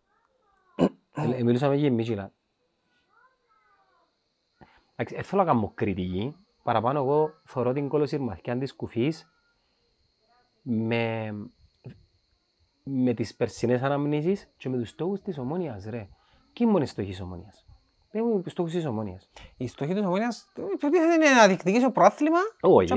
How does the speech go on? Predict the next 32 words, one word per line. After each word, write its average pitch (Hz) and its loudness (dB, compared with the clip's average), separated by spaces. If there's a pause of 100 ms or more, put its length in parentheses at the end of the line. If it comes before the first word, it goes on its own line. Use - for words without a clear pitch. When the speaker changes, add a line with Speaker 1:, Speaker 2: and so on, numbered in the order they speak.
(120)
Speaker 1:
ε. - 4
Speaker 2:
ομίλους. 311 4 (220)
Speaker 1:
Ναι, 143 2
αλλά 127 8
εν 131 2
πρώτα 151 10
οι 110 6
ομίλοι. 87 -4 (480)
Speaker 2:
Πρώτα 226 4
Speaker 1:
Α, 247 0
Speaker 2:
έρχονται 247 4
οι 240 6
ομίλοι 220 4
πρώτα, 127 2
Speaker 1:
άρα 147 12
ο - 10
Speaker 2:
ναι. 139 6
Speaker 1:
πρώτος 160 10
στόχος 185 4
είναι 196 6
ο 170 10
ομίλος. 139 6
Speaker 2:
Ναι. 160 -6
Speaker 1:
Άρα 156 8 (560)
εγκρίνω 131 6
μια 131 4
ομάδα 127 4
με 113 2
βάση 127 0 (280)
τον 110 0
πρώτον 127 0
της 127 -6